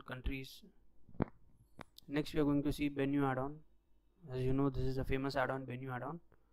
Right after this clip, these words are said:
It has Doctor Stream, movies. Next we are going to see Bob add-on. This is also a famous add-on.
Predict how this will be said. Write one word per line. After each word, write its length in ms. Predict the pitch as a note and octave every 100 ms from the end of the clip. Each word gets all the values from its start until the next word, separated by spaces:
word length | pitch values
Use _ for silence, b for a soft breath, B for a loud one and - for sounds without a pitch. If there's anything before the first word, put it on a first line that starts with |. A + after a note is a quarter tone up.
| _ _ _ _ _ _ _ - _ _ _ _ C3+
It 100 | -
has 360 | B2+ B2+ - - - - -
Doctor 260 | B2 -
Stream, 540 | B2+ - C3 C3 C3 B2+
movies. 600 | B2+ C3 C3 C3 - - - - - - - _ _ _ _ _ _ _ _ _ _ _ _ _
Next 200 | D3 C#3
we 80 | D3+
are 40 |
going 180 | C#3 C#3+
to 100 | C#3+
see 180 | C#3 C#3
Bob 460 | C3 C3 C3+ C#3 - -
add-on. 360 | C#3 C3 D3 E3 - _ _ _ _ _ _ _ _ -
This 160 | D#3
is 120 | D3
also 500 | C#3+ C#3 - C#3+ C#3 C3+
a 60 |
famous 260 | C3+ C3+ C3
add-on. 280 | B2+ C3+